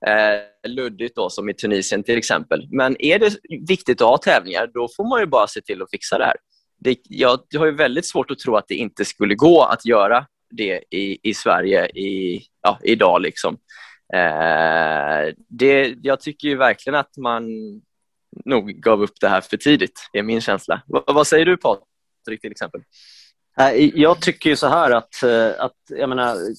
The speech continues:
Speaker 2: klarar man att ha de här tävlingarna i Egypten, Tunisien, eh, man kan skylla på att det är resorts där, men då är ju massa,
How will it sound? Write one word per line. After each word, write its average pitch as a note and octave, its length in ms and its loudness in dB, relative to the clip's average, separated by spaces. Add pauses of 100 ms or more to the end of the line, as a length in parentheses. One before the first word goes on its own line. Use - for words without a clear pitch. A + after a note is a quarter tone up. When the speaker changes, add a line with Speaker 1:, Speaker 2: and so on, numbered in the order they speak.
(200)
Speaker 2:
klarar D3+ 320 2
man F3+ 180 -4
att D#3+ 100 -12
ha C#3 180 -6
de B2+ 100 -8
här A#2 60 -6
tävlingarna A#2 600 -4
i A2 120 -4
Egypten, B2 640 -4
Tunisien, A#2 840 0
eh, A2+ 60 -4 (500)
man B2 160 -2
kan A#2+ 140 -6
skylla A#2 320 2
på A#2 120 -2
att - 120 -6
det A#2 120 4 (200)
är A#2 100 4
resorts B2 520 0
där, A2 160 4
men A2 200 0
då A#2+ 80 2
är B2 60 6
ju B2 140 4
massa, A#2 460 2